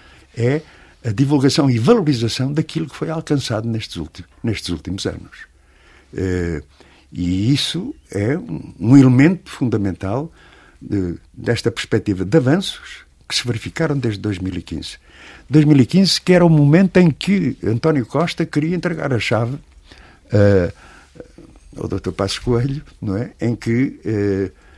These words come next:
o Partido Socialista fazia as contas, que era, bom, se o P S D teve, eh, foi a força mais votada, então que seja o, o P S D a governar. Ora, por aquilo que disse atrás, portanto, em relação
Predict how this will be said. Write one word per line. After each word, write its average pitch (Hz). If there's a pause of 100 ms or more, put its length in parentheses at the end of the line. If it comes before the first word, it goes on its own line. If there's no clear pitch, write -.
(640)
o -
Partido 117
Socialista 135
fazia 143
as 139
contas, - (840)
que 139
era, 151
bom, 202 (720)
se -
o 90
P -
S 98
D 127
teve, 90 (500)
eh, 92
foi 104
a 98
força 113
mais 120
votada, 143 (360)
então 98 (280)
que -
seja 113
o, 117 (160)
o 113
P 127
S 117
D 120
a 139
governar. 143
Ora, 82 (1080)
por 110
aquilo 92
que -
disse 98
atrás, 107
portanto, 87
em 95
relação 95